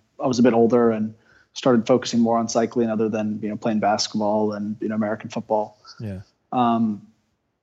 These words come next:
Speaker 1: but no, I think it's something that I've always, that's kind of always been in the back of my mind. And I think that's probably an underlying motivational factor that just kind of has kept me pushing on and moving forward and, you know, getting through the times when,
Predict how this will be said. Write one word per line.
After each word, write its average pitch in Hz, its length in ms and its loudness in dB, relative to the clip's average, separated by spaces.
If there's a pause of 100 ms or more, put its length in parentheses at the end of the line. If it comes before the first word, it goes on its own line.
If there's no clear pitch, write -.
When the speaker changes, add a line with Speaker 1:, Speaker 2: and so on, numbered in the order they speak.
(160)
Speaker 1:
but 117 180 4
no, 160 160 6
I 147 60 4
think 147 140 0
it's 120 120 -4
something 131 220 -2
that 127 160 2
I've 120 80 2
always, 123 560 2
that's 123 260 -4
kind 131 140 4
of 123 60 8
always 123 200 6
been 120 120 0
in 120 80 2
the 117 60 6
back 117 220 4
of 123 60 0
my 113 100 0
mind. 117 400 0
And 107 140 -2
I 110 60 -2
think 117 180 -4
that's - 640 -2 (460)
probably 117 380 2
an 113 60 -2
underlying 117 840 2 (400)
motivational 120 680 2
factor 120 280 2
that 113 80 0
just 117 180 -8
kind 110 140 -4
of - 20 -4
has 107 80 -8
kept - 220 -4
me 113 280 -2 (440)
pushing 123 300 0
on 117 200 2
and 117 100 4
moving 117 240 2
forward 120 520 4
and, 113 260 -2 (560)
you 127 60 0
know, 120 100 2
getting 117 280 4
through 120 120 4
the 113 100 0
times 117 460 0
when, 113 420 -2